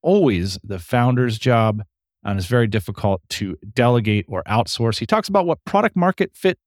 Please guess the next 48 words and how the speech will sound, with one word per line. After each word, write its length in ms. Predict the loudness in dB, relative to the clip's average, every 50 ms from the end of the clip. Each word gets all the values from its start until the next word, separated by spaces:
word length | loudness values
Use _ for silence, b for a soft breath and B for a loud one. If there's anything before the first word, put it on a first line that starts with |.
| _ _ _ _
feels 480 | 0 2 4 4 4 4 2 2 0 0
like 420 | -4 -4 -4 -4 -6 -6 -8 -14 _ _ _ _ _ _ _ _ _ _ _ _ _ _
and 220 | 2 4 4 6 4
why 160 | 4 4 4
a 100 | 2 2
lot 220 | 2 2 2 2
of 60 | 2
your 120 | 2 0 0
team 300 | 0 0 0 2 2 2
around 340 | 4 4 4 4 4 4 4
you 120 | 4 4
won't 300 | 4 4 2 2 0 -4
feel 380 | -8 -6 -2 0 2 2 2 0
it. 140 | -4 -8 _ _ _ _ _ _ _ _ _ _ _ _ -2
An 80 | 2 2
interesting 400 | 2 2 0 -2 0 0 0 0
concept 520 | 0 0 2 2 2 2 2 0 0 0
and 120 | -2 -2 0
part 160 | 0 0 2
of 40 | 2
the 60 | 0
reason 220 | 0 0 0 0
I 60 | 0
reached 280 | 0 0 0 -2 -4 -4
out 260 | -2 0 0 0 -2 -4
to 180 | -4 -4 -4
him. 220 | -4 -6 -10 -14 -20 _ _ _ _ _ _ _ -8
We 80 | -4 0
talk 240 | 2 2 2 2
about 240 | 2 2 2 2 0 -2 -4 -2
businesses' 520 | 2 2 4 4 4 4 2 0 0 0
durability 920 | 0 0 2 4 2 2 0 -2 -2 0 2 2 4 4 4 2 2 0 -2 _ _ _ _ _ _ -2
and 120 | 0 2
what 160 | 4 4 2 2
it's 140 | 0 -4
tied 300 | -4 0 2 2 4 4
or 80 | 2 2
not 320 | 2 2 2 2 0 0
tied 320 | -2 -2 0 0 -2 -4 -6
to. 280 | -8 -8 -8 -8 -8 -12 -14 _ _ _ _ _ _ _ _ _ -2
How 120 | 0 2
much 200 | 2 2 2 2
of 80 | 2 2
it 140 | 2 2 0
is 160 | -2 -2 0
the 80 | 0 -2
founder's 440 | 0 0 0 2 2 0 -2 -4 -4
talent? 400 | -2 0 2 2 2 0 -2